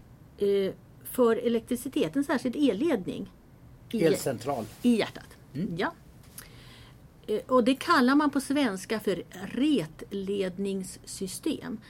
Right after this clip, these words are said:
Speaker 1: Det är ju ett förfärligt ord. Men jag tar, jag har inget bättre.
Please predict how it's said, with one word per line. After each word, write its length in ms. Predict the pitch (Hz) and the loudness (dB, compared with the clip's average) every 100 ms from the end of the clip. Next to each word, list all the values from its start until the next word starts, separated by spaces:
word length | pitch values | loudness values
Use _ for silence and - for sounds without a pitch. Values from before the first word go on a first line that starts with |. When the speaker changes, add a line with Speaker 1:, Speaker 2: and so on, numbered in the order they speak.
| - - | -20 -4
Speaker 1:
Det 80 | 214 | 0
är 60 | |
ju 120 | 233 | 2
ett 140 | 208 - | 2 -2
förfärligt 520 | 208 277 233 170 - | -6 -2 -2 -2 -4
ord. 280 | 190 - - - - - - | -4 -6 -12 -18 -20 -20 -8
Men 300 | 214 226 220 - 135 180 202 202 | -2 0 0 -4 -12 -12 -12 -6
jag 180 | 226 | -4
tar, 200 | 247 247 | -2 -2
jag 120 | 247 285 | 0 0
har 180 | 196 | 0
inget 160 | 302 190 | 2 0
bättre. 340 | 151 - - | -2 -10 -14